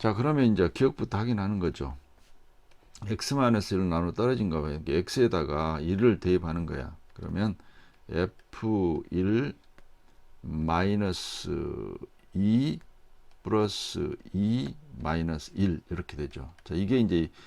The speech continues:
영이 되는 것만 보면 돼. 에프 일이 뭐야? 일이잖아요. 이렇게 일 마이너스 이 플러스 이 마이너스 일이에요. 이건 영이 되네요. 그래서 나누어 떨어지고,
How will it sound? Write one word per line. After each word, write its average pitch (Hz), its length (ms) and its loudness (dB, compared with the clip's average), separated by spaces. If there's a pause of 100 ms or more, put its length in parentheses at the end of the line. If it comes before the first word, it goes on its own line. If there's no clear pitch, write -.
(140)
영이 110 240 6
되는 95 240 0
것만 76 300 -2
보면 76 320 -6
돼. 73 140 -4
에프 110 200 -2
일이 92 120 4
뭐야? 78 440 -2
일이잖아요. 82 540 -4
이렇게 76 300 -16
일 95 420 0 (380)
마이너스 90 920 -2 (380)
이 113 340 2 (160)
플러스 98 840 -4
이 110 420 -2
마이너스 80 540 -4
일이에요. 78 420 -4 (360)
이건 82 200 -2
영이 82 220 0
되네요. 80 640 -4 (460)
그래서 98 420 -2 (540)
나누어 90 680 -2
떨어지고, 85 960 2